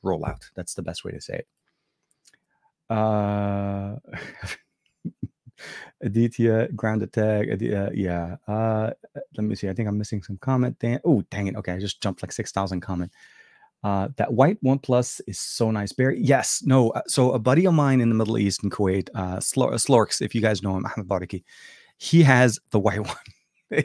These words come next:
And he's had it for a while. He imported that one. So, like, during that time where we start seeing creators buying the Chinese version of the OnePlus Ten Pro in, like, February before OnePlus announced it, and they're all, like, reviewing that variant of it, um,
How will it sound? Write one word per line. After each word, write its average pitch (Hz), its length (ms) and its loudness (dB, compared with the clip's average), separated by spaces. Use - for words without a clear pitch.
And 147 220 2
he's 311 200 10
had 285 220 8
it 277 100 4
for 262 160 6
a 233 80 8
while. 240 220 4
He 247 200 6
imported 196 440 4
that 147 160 2
one. 123 80 -6
So, - 140 -4
like, 180 160 2
during 190 240 4
that 220 140 2
time 170 240 2
where 156 120 4
we 143 80 2
start 143 240 2
seeing 139 240 -2
creators 120 480 0
buying 107 420 0
the 110 60 0
Chinese 104 420 -2
version 98 380 -6
of 92 80 -8
the 95 80 -6
OnePlus 95 340 -8
Ten 95 180 -6
Pro 131 400 0
in, 117 80 -6
like, 95 160 -6
February 98 520 -4
before 107 320 -4
OnePlus 98 400 -6
announced 85 320 -12
it, 85 120 -8
and 110 80 -4
they're 107 120 2
all, 110 160 6
like, 104 200 2
reviewing 98 540 2
that 92 160 -4
variant 95 480 -4
of - 80 -16
it, 85 160 -10
um, 95 240 -6